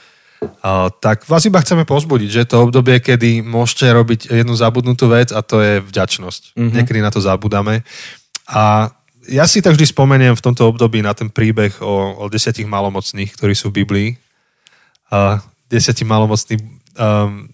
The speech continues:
Speaker 1: ak to poznáte, tak Ježiš išiel cez nejakú krajinu,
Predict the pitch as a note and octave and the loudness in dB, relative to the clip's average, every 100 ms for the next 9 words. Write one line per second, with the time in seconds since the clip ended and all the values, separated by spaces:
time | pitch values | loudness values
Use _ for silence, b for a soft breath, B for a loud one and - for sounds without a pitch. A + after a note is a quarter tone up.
0 | _ - B2 B2 B2 A#2 A#2+ A#2+ A#2 G#2+ | _ -10 -4 0 2 2 2 2 0 2
1 | B2 A#2 A#2 - - _ _ _ B2+ C3+ | 2 2 0 -4 -8 _ _ _ -4 0
2 | F3 F3 F3 F3 - _ _ _ _ - | 4 4 4 2 -4 _ _ _ _ -6
3 | A2 G#2 G#2 - C#3+ C#3+ D3 D3 | -2 -2 -2 0 2 4 2 2